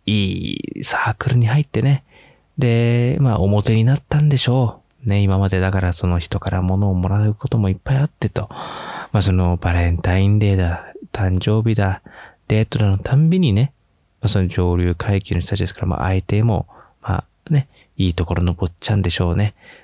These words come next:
で、こう、高級なプレゼントとかをこうもらったりとかして、で、こう、まあ、ありがとう、みたいな。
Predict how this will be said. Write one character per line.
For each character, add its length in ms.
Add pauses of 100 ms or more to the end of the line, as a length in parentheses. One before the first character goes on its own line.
(100)
で、 300
こ 280
う、 60
高 180
級 180
な 200
プ 140
レ 60
ゼ 80
ン 60
ト 100
と 40
か 120
を 20
こ 140
う 20
も 160
ら 60
っ 40
た 160
り 60
と 80
か 100
し 100
て、 220 (640)
で、 200
こ 320
う、 40 (360)
ま 140
あ、 20
あ 60
り 80
が 100
と 160
う、 40
み 80
た 120
い 20
な。 100